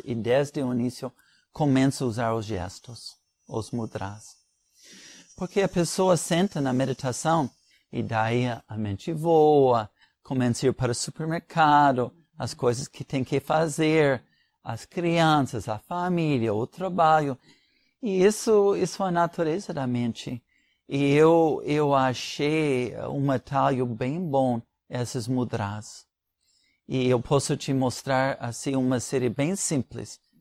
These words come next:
bem rápido. Então, para, ah, para focalizar a mente.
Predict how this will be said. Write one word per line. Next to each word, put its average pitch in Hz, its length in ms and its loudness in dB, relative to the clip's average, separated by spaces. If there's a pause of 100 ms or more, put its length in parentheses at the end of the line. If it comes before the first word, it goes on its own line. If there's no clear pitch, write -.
(120)
bem 139 200 0
rápido. 113 600 -4 (400)
Então, 131 420 -2
para, 120 520 0
ah, 113 360 -6 (360)
para 135 220 2
focalizar 120 720 -2
a 113 60 -4
mente. 107 420 -8